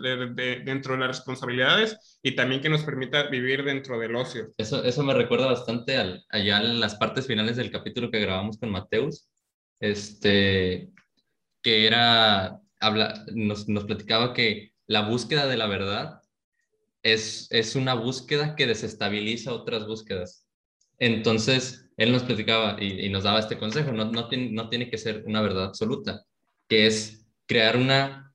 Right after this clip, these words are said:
Speaker 2: estructura o una, un, o un, una estructura, sí, una base, ya sea física o epistemológica, eh, o metafísica, perdón, para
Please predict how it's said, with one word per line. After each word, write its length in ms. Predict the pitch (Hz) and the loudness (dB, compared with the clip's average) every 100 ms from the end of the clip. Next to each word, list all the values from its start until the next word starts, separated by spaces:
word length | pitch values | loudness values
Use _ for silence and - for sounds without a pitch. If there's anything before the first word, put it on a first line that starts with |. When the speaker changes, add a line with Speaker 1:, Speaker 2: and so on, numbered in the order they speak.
| - | -6
Speaker 2:
estructura 840 | 117 - 113 107 113 113 92 151 | -4 -2 -4 -2 0 2 0 -2
o 80 | 107 | 0
una, 520 | 104 117 120 110 98 - | 2 2 0 -2 -6 -6
un, 380 | 107 110 107 101 | -4 -2 -4 -2
o 80 | 104 | -2
un, 600 | 107 113 117 113 104 101 _ _ - | -2 -2 -4 -6 -10 -12 _ _ -6
una 300 | 110 123 120 - | -2 0 0 -2
estructura, 540 | 107 - 107 139 147 | -4 -4 -6 -2 -2
sí, 220 | - 147 | 0 -2
una 180 | 143 131 | 0 2
base, 520 | 123 123 151 156 156 _ _ - | 2 2 2 0 -2 _ _ 0
ya 200 | 107 110 | 4 4
sea 240 | 139 127 | 4 2
física 840 | - - 127 - - 196 226 - - - | 2 0 0 -2 -4 -4 -4 -8 -10 0
o 680 | 107 104 98 92 90 87 _ - | 2 2 0 0 -2 -6 _ -18
epistemológica, 1000 | 101 - 113 104 104 107 - 151 156 - _ _ _ _ - | -18 -10 -6 -2 -2 -4 -4 -6 -6 -14 _ _ _ _ -4
eh, 840 | 110 107 104 101 98 98 92 92 - _ _ | 4 4 6 6 4 4 0 -4 -14 _ _
o 100 | 117 | 0
metafísica, 600 | 110 110 - 123 113 113 | 0 0 0 -2 -2 -4
perdón, 420 | - 107 139 - - _ _ _ _ _ _ _ _ | -4 -4 -6 -10 -18 _ _ _ _ _ _ _ _
para 760 | 117 110 110 110 104 104 - | 2 4 4 4 2 -2 -12